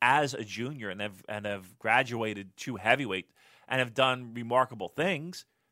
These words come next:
Uh, the list is long, right? So, uh, you know, and, and you can start with y-, your current I W G P heavyweight champion. So,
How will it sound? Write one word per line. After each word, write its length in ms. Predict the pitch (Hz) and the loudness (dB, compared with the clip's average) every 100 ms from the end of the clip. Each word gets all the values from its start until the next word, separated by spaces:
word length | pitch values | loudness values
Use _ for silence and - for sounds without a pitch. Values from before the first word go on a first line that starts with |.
| _ - | _ -14
Uh, 140 | 151 | -10
the 80 | 160 | -8
list 180 | 175 156 | -6 -6
is 140 | 127 | -4
long, 300 | 151 233 - 131 _ _ _ _ - | -2 -2 -4 -12 _ _ _ _ -18
right? 200 | 123 151 - | -16 -16 -10
So, 280 | 139 123 117 _ _ _ | -6 -6 -8 _ _ _
uh, 220 | 113 107 - | -4 -4 0
you 120 | 131 | -2
know, 120 | 113 - - - - | -2 -8 -20 -20 -10
and, 180 | 120 120 | -8 -2
and 180 | 135 135 | 0 0
you 60 | 135 | -2
can 100 | 123 | -4
start 480 | - 165 180 151 - | 2 6 6 4 0
with 400 | 170 180 - - | -4 -4 -8 -14
y-, 180 | 135 143 | -10 -6
your 160 | 151 160 | -4 -4
current 340 | - 156 170 | 2 2 2
I 160 | 147 160 | 2 2
W 300 | 160 165 170 | 2 -2 -4
G 180 | 139 175 | -6 -6
P 140 | 196 | -2
heavyweight 340 | 165 180 190 196 | 0 2 0 -2
champion. 360 | 220 247 - _ _ _ _ _ _ _ | -4 -4 -8 _ _ _ _ _ _ _
So, 460 | - 143 143 139 | 0 6 6 6